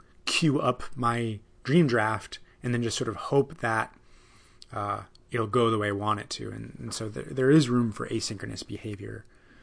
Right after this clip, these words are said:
there. And, um, uh, yeah, I mean, I, I think the point is any modern system has to support multiple contexts and behaviors, and the vast majority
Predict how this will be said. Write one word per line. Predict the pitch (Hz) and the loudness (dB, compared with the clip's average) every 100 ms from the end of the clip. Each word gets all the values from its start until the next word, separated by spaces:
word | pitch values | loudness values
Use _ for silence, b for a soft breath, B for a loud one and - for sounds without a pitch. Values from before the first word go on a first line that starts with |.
| b - | b -12
there. | 104 98 101 | -10 -8 -10
And, | 101 101 101 - | -10 -12 -14 -12
um, | 104 98 101 - b b b b b b b b b - - - - - | -12 -12 -14 -18 b b b b b b b b b -20 -20 -20 -20 -14
uh, | 104 98 98 101 - - _ _ _ - _ - - _ _ - - - | -12 -10 -12 -14 -18 -20 _ _ _ -20 _ -20 -20 _ _ -20 -20 -6
yeah, | 127 120 95 - - 117 | 2 2 2 -4 -4 -2
I | |
mean, | 120 | 0
I, | 123 131 | 0 0
I | |
think | 120 151 | 2 0
the | 127 | 0
point | - 127 120 | 0 2 2
is | 113 104 101 - b b b b b b b b b b b b b b b b b b b b - - - | 0 -4 -6 -10 b b b b b b b b b b b b b b b b b b b b -20 -20 0
any | 135 170 156 | 4 6 6
modern | 104 101 120 120 101 98 95 101 - - - - - - - - _ - - - - - - - | 4 6 6 6 0 -4 -8 -10 -14 -18 -18 -18 -20 -20 -20 -20 _ -20 -20 -20 -20 -20 -20 -12
system | - - - 147 - 120 98 104 | -6 -2 2 2 2 -2 -4 -6
has | - - 135 123 | -4 -2 0 -2
to | - 120 110 | -2 -2 -2
support | - - - 120 110 | -4 -6 -2 -2 -2
multiple | 110 - 117 | -6 -6 -6
contexts | - 110 - 107 - | -6 -6 -6 -6 -8
and | 107 101 | -8 -8
behaviors, | 104 101 107 101 101 101 - | -8 -6 -6 -4 -8 -8 -10
and | 120 110 | -8 0
the | |
vast | 113 120 - | 6 6 6
majority | 110 107 113 117 110 107 - | -4 0 2 2 2 -2 -4